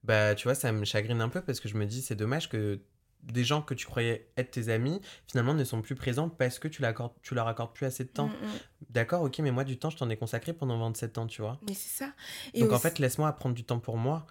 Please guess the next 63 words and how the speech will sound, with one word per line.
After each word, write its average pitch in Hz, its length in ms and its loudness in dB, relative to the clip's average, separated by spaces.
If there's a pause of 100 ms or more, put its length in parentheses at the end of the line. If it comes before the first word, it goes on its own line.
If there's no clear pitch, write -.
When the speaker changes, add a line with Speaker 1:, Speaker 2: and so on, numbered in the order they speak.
Speaker 1:
Et 202 240 0
si - 160 -2
tu 170 60 -4
le 208 40 -2
Speaker 2:
Exactement. 120 180 0
Speaker 1:
comprends 113 360 0
pas, 160 180 2
bah, 127 140 0
c'est 104 160 -4
que - 100 -4
malheureusement, 113 720 0 (480)
Speaker 2:
Mm. 220 260 -10 (260)
C'était 226 260 -2
pas 214 160 -2
des 208 160 -2
amis. 196 220 -6
Speaker 1:
on 135 100 4
n'est 120 160 6
pas 127 140 4
des 117 180 0
amis 123 260 4
et 135 80 2
qu'effectivement, 110 600 -2
on 139 40 2
n'a 104 140 2
rien 113 180 -2
à 113 80 -2
faire 107 160 -4
ensemble. 120 360 -2
Speaker 2:
Mm, 208 40 -4
mm. 208 100 -8 (120)
Speaker 1:
En 143 140 4
revanche, 139 400 2
si 160 100 -4
tu 147 160 -4
veux 127 80 2
m'attendre, 139 540 0 (360)
euh, 110 360 6 (180)
bah, 110 360 2
ok. 120 260 -2
Et 160 140 0 (200)
qu-, - 400 -4
en 120 100 0
fait, 147 120 0
quand - 120 -2
je - 80 -2
t'appelle, 143 280 2
même 156 100 0
si - 60 -4
ça 135 100 4
fait 131 120 0
trois 127 180 -2
semaines 135 160 -2
qu'on 131 100 -4
s'est - 120 -6
pas 107 100 0
appelé, 151 200 -2
mais 175 120 0
quand 117 140 -2
je - 60 -6
t'appelle, 139 300 0
bah, 117 140 2
que 110 320 0